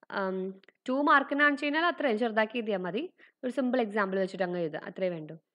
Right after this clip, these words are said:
Explain representation of a digraph. What is a digraph? Di means directed. Digraph is a directed, uh, graph, which means a graph with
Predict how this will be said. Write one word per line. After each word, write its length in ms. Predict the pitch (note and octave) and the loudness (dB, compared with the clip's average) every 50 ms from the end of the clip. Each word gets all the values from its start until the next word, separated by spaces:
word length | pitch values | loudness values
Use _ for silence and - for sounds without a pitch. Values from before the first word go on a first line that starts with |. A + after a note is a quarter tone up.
| _ _ _ - - _ _ - | _ _ _ -20 -20 _ _ -2
Explain 340 | C#4+ C#4+ - E4+ E4+ F4+ E4 | -2 -2 0 2 2 4 4
representation 640 | E4+ D#4 D4+ D4 C#4 B3+ C4+ C4 C4 C4 B3+ C4 C4 | 4 4 6 4 4 2 4 2 0 0 2 2 2
of 80 | A#3+ | 4
a 60 | C4+ B3 | 4 6
digraph. 580 | G#3 A3 G3+ G3 G3 G#3 G#3 G3+ F3 E3 - - G#3 | 8 8 6 6 6 4 4 4 4 2 2 4 6
What 160 | A3 A#3+ B3+ E4 | 6 6 6 6
is 80 | D4+ D#4+ | 2 2
a 80 | D4+ A#3+ G#3 | 2 4 6
digraph? 500 | G3+ F3+ F#3 G#3 G#3 G#3+ F#3+ E3 E3+ - F3+ F3+ F3 | 4 4 4 2 0 0 0 0 0 -2 -2 4 6
Di 160 | G3+ G3 G3+ A#3+ C#4 C#4 | 8 8 8 6 2 -2
means 180 | C4+ C#4 C#4+ C#4 | -2 -4 -4 -4
directed. 640 | A#3+ G#3+ G#3+ G3 F3+ F3 F3+ F3 - - F3 D#3+ D#3 - F3 F3+ | 0 2 2 2 2 0 -2 -4 -6 -6 -6 -6 -6 -4 -4 -2
Digraph 400 | F3 F3+ F#3 G3+ G3+ G#3+ G#3 - G#3+ | -2 -2 2 2 2 2 2 2 -2
is 100 | B3 C#4 - A3+ | -2 0 -2 -2
a 20 | G#3 G3+ | 0 2
directed, 440 | F#3 F3+ F3+ F3+ F3 - G#3+ G#3 | 2 2 2 0 0 0 0 0
uh, 280 | G#3+ - - G#3 F#3+ F3 E3+ E3+ | 0 0 0 0 0 0 -2 0
graph, 280 | F#3 F3 D#3+ D#3+ F3 - - | 0 2 2 2 0 -4 -8
which 120 | F#3+ F#3+ G3+ G3 | -10 -8 -6 -6
means 140 | G3 G3+ A3 G#3+ | -4 -2 -2 -4
a 20 | G3 G#3 | 0 2
graph 260 | G3 F3+ E3+ F#3+ - A3+ | 2 2 2 2 0 -4
with 140 | G#3 G#3 | -6 -4